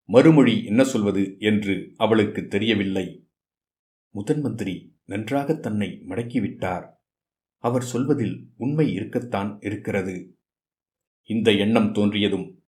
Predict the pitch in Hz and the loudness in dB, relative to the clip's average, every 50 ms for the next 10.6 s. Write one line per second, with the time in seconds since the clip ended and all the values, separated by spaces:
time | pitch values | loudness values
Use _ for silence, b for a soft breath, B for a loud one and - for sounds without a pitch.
0 | _ _ - 82 101 117 127 131 123 120 123 110 107 101 92 101 101 107 104 98 | _ _ -8 0 4 6 8 8 8 6 4 2 2 2 2 2 2 2 2 2
1 | 98 98 92 98 95 98 98 - - 110 104 107 110 104 101 - - 92 90 - | 0 -2 -2 -2 -6 -6 -10 -14 -6 -2 0 2 2 0 0 -2 -6 -8 -8 -2
2 | - 113 113 - 110 104 92 - - 101 101 104 101 98 101 90 92 87 - - | 4 4 6 6 6 2 2 -2 -4 -2 0 0 2 0 0 -2 -2 -8 -10 -14
3 | - _ _ _ _ _ _ _ _ _ _ _ _ _ _ _ _ _ - - | -20 _ _ _ _ _ _ _ _ _ _ _ _ _ _ _ _ _ -8 -2
4 | 131 151 156 156 156 - - 98 104 117 139 135 - 131 - - 113 104 98 - | 0 2 2 2 0 -2 -4 -4 -4 -4 -4 -6 -6 -8 -8 -4 -4 -4 -4 -4
5 | 101 92 90 - - _ _ - 107 107 107 101 - 95 92 110 143 - - - | -6 -8 -8 -12 -16 _ _ -10 -8 -6 -6 -8 -8 -8 -4 -4 -4 -4 -4 -6
6 | 113 107 107 101 101 95 92 92 95 92 90 85 - - _ _ _ _ _ _ | -8 -6 -4 -4 -4 -6 -4 -4 -4 -4 -4 -8 -12 -18 _ _ _ _ _ _
7 | _ _ _ _ - 117 117 120 113 107 98 92 - - _ _ _ _ _ _ | _ _ _ _ -8 -6 -4 -4 -2 -4 -4 -6 -8 -16 _ _ _ _ _ _
8 | - 110 127 165 185 180 - - 135 120 107 80 80 - 101 135 147 151 139 135 | -8 -4 -4 -2 -2 -2 -2 -2 -4 -4 -4 -4 -8 -8 -4 -2 0 0 0 -2
9 | 135 120 107 104 107 - - 101 85 - - - - - 123 120 123 175 147 135 | -2 -4 -6 -6 -6 -4 -6 -6 -6 -6 -10 -12 -8 -6 -6 -2 -2 -2 -2 -2
10 | - - 127 120 120 120 120 120 120 120 120 | -4 -4 -2 0 2 2 2 2 0 0 -4